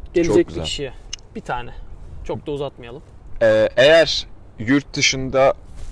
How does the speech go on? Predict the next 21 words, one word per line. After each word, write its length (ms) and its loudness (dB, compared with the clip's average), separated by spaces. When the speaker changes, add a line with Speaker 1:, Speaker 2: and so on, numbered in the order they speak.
Speaker 2:
yurt 220 2
dışına 240 2
gitme, 300 0
orada 320 4
yaşama 300 2
fikri 320 -4
uzun 220 -2
süredir 320 -2
aklındaysa 680 -2
ve 200 6
bu 80 -4
seni 240 -2
heyecanlandırıyorsa 760 -2
ve 60 0
aynı 180 0
zamanda 320 -4
korkutuyorsa 680 -6
yurt 140 -10
dışına 200 -8
gitmen 260 -12
gerekiyor. 320 -14